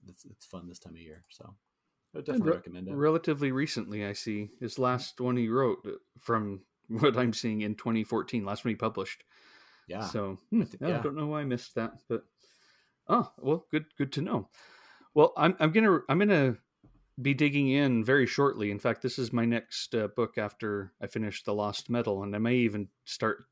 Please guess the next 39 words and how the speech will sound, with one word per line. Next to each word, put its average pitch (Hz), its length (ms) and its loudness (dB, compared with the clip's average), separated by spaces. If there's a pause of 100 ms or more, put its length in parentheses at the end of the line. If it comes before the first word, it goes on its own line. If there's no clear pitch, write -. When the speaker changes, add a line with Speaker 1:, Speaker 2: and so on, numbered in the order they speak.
(120)
Speaker 2:
touching 117 320 -2
on 104 140 -2
it - 120 -4
even 110 240 -4
before, 117 580 0
as 101 180 -6
the 101 80 -4
moods 110 580 -2
shift - 420 -2
and 120 120 -4
such. 135 380 -4
Speaker 1:
Mm-hmm. 120 280 -8 (200)
Speaker 2:
But 131 80 0
this 139 160 2
is 135 120 0
one 131 280 4
that 113 220 2
you 120 220 2
will 117 180 6
be 110 140 2
able 104 200 0
to, 104 320 0 (440)
to 139 80 2
talk, 139 420 6 (180)
talk 127 280 6
about. 113 480 2 (280)
Speaker 1:
Okay. 120 180 -6
Speaker 2:
I 156 60 10
don't 180 180 8
know 180 120 10
if 170 100 4
it's 160 160 0
super 135 280 4
wintry, 113 680 0 (180)
but 123 140 -2
it 117 100 2
just - 260 -2
felt 123 400 2
right, 113 420 2